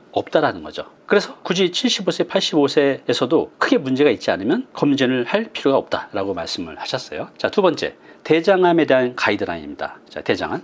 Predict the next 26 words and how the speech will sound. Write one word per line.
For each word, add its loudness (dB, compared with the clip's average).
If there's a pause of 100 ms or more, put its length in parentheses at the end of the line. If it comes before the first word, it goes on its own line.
(260)
일단 2
사십에서 0
팔십 -4
세까지는 0 (140)
일, 4
이 2
년에 2
한 -4
번씩 -4 (260)
하고 0 (400)
팔십 0
세 0
이상은요, 0
의사와 2
상담을 0
통해서 0 (220)
결정을 -2
하라는 -2
거죠. -10 (300)
저희 6
어머니가 4
요번에 6
의사 4
선생님과 2
상담을 -2
통해서 0